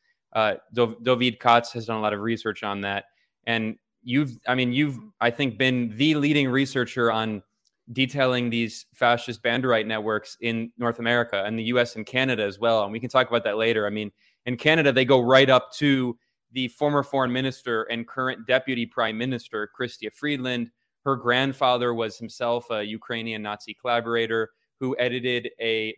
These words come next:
fascist propaganda newspaper that was, uh,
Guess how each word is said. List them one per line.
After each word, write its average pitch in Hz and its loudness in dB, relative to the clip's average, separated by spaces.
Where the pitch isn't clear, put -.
fascist 123 -2
propaganda 127 0
newspaper 117 -4
that 120 0
was, 120 -4
uh, 120 -4